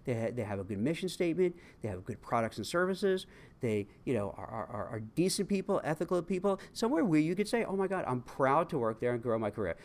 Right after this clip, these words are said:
So if you check off all those things, then with that question, it makes it a little easier because you're just being honest and you're just being forthright. And that is one of the best ways to interview. If you're just genuine, if you're honest, if, and if, and if you really,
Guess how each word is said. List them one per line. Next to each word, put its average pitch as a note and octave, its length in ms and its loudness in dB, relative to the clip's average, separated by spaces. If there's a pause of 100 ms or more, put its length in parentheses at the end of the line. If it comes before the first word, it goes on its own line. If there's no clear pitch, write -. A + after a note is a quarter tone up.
(100)
So B2 200 2
if A#2+ 200 -2
you E3 140 0
check F3 260 0
off F3+ 200 0
all F3+ 120 4
those F3+ 200 0
things, E3 340 2
then E3 240 4
with D#3 100 2
that C#3+ 160 0
question, C3+ 460 -2 (400)
it E3+ 80 -2
makes G#3 200 4
it G3 40 -2
a - 20 -2
little G3+ 240 0
easier E3+ 420 0 (240)
because G3 220 0
you're G3+ 80 -4
just A3 160 0
being A#3 140 2
honest - 420 -4 (280)
and D3 100 0
you're D3 100 4
just F3 160 -2
being E3+ 220 4 (180)
forthright. D#3 420 4 (260)
And C#3+ 260 4
that G3 340 8
is D3 180 4
one D3 100 4
of B2+ 60 4
the A2+ 60 4
best D3 400 2
ways B2 200 2
to A#2+ 100 0
interview. A2 360 -4 (460)
If A#2+ 180 -2
you're E3 160 8
just E3+ 280 -2
genuine, B2+ 680 4 (300)
if A#2+ 180 -4
you're C3+ 300 2
honest, C#3 600 4
if, A2+ 140 -6
and D3+ 220 -2
if, A2+ 180 0
and C3 140 0
if G#2+ 100 -2
you B2+ 160 2
really, C#3+ 320 4